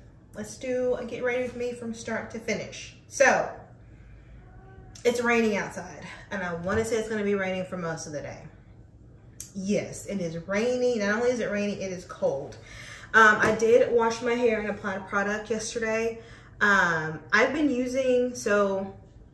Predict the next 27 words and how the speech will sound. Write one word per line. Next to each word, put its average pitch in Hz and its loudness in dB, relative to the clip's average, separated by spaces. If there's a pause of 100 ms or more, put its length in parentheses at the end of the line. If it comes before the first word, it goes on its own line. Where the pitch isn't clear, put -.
(580)
I'm - -20
trying 220 -6
to 202 -6
think. - -6
Taraji 262 2
P. 262 -2
Henson, 220 0
you 220 2
guys 196 -2
know 190 0
she 214 -4
has 185 0
a 180 -2
hair 180 -4
care 175 -6
line. 165 -4
She 220 -6
had 269 -2
a 269 -2
yellow 214 2
collection 196 -2
that 175 -4
I 160 -6
wasn't 185 0
a 165 -4
fan 180 -4
of. 247 2